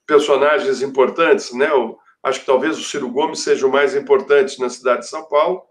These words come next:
né? Sinaliza também o do Lula, eh, da Marina Silva, então, e os jovens, né?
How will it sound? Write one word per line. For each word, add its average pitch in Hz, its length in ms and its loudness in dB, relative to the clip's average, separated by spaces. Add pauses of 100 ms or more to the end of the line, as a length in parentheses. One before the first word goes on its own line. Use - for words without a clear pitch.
(340)
né? 127 180 -4
Sinaliza 135 680 -2
também 143 460 -2
o 139 60 -4
do 131 120 -8
Lula, 165 580 -4 (380)
eh, 120 400 0
da 139 120 2
Marina 139 440 2
Silva, 160 640 -4 (340)
então, 156 520 0
e 185 180 4
os 214 120 0
jovens, 160 560 4
né? 170 280 -6